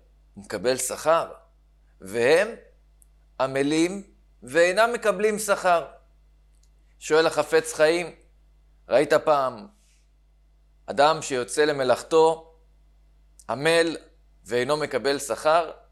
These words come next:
יש מצווה, "ביומו תיתן שכרו", משלמים ודאי שכר לכל אותם בעלי אומנויות.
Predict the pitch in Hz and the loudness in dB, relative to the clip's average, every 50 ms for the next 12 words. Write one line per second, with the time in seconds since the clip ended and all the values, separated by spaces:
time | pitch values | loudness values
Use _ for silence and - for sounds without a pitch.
0 | _ _ _ _ _ _ _ _ _ _ _ _ _ _ _ _ _ _ _ _ | _ _ _ _ _ _ _ _ _ _ _ _ _ _ _ _ _ _ _ _
1 | _ _ _ _ _ _ _ _ - - 123 - 160 160 151 - - - 143 175 | _ _ _ _ _ _ _ _ -8 -6 -6 -4 -6 -8 -6 -6 -6 -2 0 2
2 | 185 208 220 220 156 127 135 131 131 131 156 175 180 - 147 - 165 170 175 170 | 2 4 2 0 -2 -2 -2 -2 -2 -2 -2 -2 -4 -4 -4 -2 -2 0 0 -2
3 | - - - 156 143 131 147 180 190 208 202 160 135 120 - 139 127 151 175 185 | -6 -6 -2 -2 -2 2 4 4 4 4 4 0 -4 -6 -6 -6 -4 -4 -6 -6
4 | 180 165 160 156 170 180 190 190 190 202 - - 202 196 196 190 180 160 - - | -6 -6 -4 -2 -2 -2 -2 -2 -2 -4 -2 0 2 2 2 2 0 -2 -8 -16
5 | _ _ _ _ _ _ _ _ _ _ _ _ _ _ _ _ _ _ _ _ | _ _ _ _ _ _ _ _ _ _ _ _ _ _ _ _ _ _ _ _
6 | _ _ _ _ 104 127 - 170 180 185 180 175 180 - 180 190 190 185 180 175 | _ _ _ _ -10 -8 -2 0 0 2 0 0 0 2 2 2 2 2 0 -4
7 | 165 160 143 107 - _ _ _ 101 117 139 139 139 147 165 170 170 165 160 156 | -10 -14 -16 -18 -20 _ _ _ -2 2 2 4 4 4 2 2 2 0 -2 -4
8 | 156 156 156 160 170 180 185 180 180 - | -4 -4 -2 0 2 4 2 2 0 -4